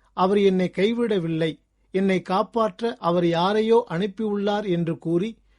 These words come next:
உற்சாகத்தில் துள்ளி குதித்தார். அப்போது கப்பலிலிருந்து வந்த பணியாளர்கள் அவரை கப்பலுக்கு அழைத்துச் சென்றனர்.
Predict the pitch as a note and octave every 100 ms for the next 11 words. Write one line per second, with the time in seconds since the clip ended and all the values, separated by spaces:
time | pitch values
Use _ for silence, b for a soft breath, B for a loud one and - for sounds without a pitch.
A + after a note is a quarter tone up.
0 | _ F3 F3 - A#3 G3+ F#3+ - A3 -
1 | E3+ G3 G#3 F3+ D3 C#3+ - D3+ D3 _
2 | _ _ _ _ F#3 F3 - F3+ E3+ F3
3 | F3 - E3+ - A#3 A3+ G#3 G3+ G#3+ G#3
4 | F3 E3+ E3 D#3+ E3 G3+ F#3 E3+ D#3+ F3
5 | F#3+ _ _ _ - E3+ F3 E3+ E3+ E3
6 | A3+ G#3+ F3+ G3+ D#3 F3 E3+ E3+ D#3 C#3+
7 | C#3+ D3